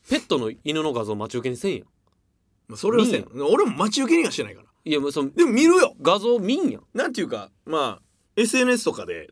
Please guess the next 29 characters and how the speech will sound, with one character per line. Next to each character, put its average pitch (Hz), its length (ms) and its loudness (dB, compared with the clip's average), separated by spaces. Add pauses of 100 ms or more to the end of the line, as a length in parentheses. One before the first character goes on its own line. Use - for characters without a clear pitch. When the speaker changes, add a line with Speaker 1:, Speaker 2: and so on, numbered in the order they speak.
(160)
Speaker 2:
例 123 60 -4
え 101 80 -6
ば 85 80 -16
な、 110 140 -10
シ - 100 -8
ョ 131 80 -2
ー 123 40 -6
ト 123 120 -10
動 120 180 -4
画 92 80 -10
と - 80 -20
か 120 100 -14
で 113 120 -6
ワ 143 180 0
ン 143 60 -8
ち 120 100 -8
ゃ 101 40 -10
ん 92 40 -14
の 87 60 -16
や 87 60 -16
つ - 60 -20
と - 40 -20
か 101 80 -20
見 117 140 -14
て 135 100 -4
ま 117 120 -8
う 98 60 -10
や 95 60 -16
ん。 - 40 -20